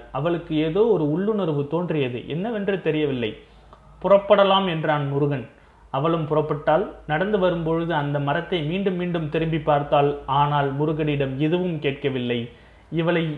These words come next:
எதிர்பார்த்த தோழிகள் காத்திருந்தனர். வந்ததும் சற்றே கோபித்து கொண்டனர்.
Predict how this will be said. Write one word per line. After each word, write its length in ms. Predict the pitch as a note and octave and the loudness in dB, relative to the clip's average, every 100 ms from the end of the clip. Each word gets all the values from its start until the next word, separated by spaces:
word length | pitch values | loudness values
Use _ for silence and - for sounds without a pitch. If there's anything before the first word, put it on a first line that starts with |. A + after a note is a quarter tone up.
| - | -6
எதிர்பார்த்த 640 | D#3+ F#3 F3+ E3+ E3 D3+ | -2 0 0 0 -2 0
தோழிகள் 600 | D3+ E3+ G3 F#3+ D#3+ D3 | -2 0 0 0 0 0
காத்திருந்தனர். 840 | C#3+ D#3+ E3 E3 D#3+ D3+ D3 E3 - - - - - | 2 0 2 0 0 0 0 0 -2 -8 -20 -20 -6
வந்ததும் 640 | C#3 D#3+ G3 F#3+ F#3 F#3+ - - _ - | -2 2 4 4 2 -2 -8 -20 _ -20
சற்றே 540 | - E3+ D#3+ F#3 F#3 F3 | -4 -2 0 2 2 2
கோபித்து 360 | E3+ D#3+ D3+ | 2 0 0
கொண்டனர். 600 | C#3+ C#3 B2+ C3+ A#2+ - | 0 0 0 0 0 -6